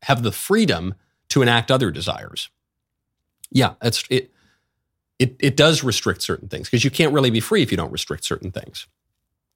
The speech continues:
If you don't restrict your intake of heroin, you're not gonna be free to not be addicted to heroin and to go do other things. That's totally true.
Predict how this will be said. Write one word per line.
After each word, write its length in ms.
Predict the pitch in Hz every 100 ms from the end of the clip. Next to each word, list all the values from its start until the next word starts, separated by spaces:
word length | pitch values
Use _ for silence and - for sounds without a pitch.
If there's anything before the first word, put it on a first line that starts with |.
| _ -
If 100 | 120
you 60 |
don't 140 | 117 120
restrict 360 | - 123 117
your 120 | 113 -
intake 380 | 117 110 110 104
of 160 | 92
heroin, 480 | 143 143 107 87 82
you're 140 | 92
not 200 | 92 95
gonna 140 | 98 87
be 100 | 85
free 380 | - 127 98 87
to 100 | 95
not 220 | 87 -
be 100 | 85
addicted 320 | 85 - 85
to 60 | 82
heroin 400 | 113 82 - 71
and 100 | 82
to 80 |
go 100 | 85
do 160 | 76 80
other 160 | 92 67
things. 280 | - -
That's 180 | 113 113
totally 360 | - 131 113 98
true. 280 | - 98